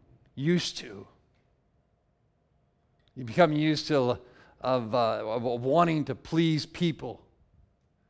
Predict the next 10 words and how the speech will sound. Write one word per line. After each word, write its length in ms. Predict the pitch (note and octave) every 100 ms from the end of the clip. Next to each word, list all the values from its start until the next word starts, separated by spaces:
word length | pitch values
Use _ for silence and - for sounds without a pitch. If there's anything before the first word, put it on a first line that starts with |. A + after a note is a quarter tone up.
| _ _ _ _ _ _ _ _ _ _ _ _
You, 200 | B2+ C#3+
you 140 | C3 D#3
want 140 | E3+
to 60 | D#3
be 100 | D3+
liked. 640 | C#3 D3+ D3+ A#2+ A2 - - - - _ _ _ _ _
You 100 | C3+
want 200 | D#3 E3+
to 60 | D#3+
be, 340 | D#3 D3+ C3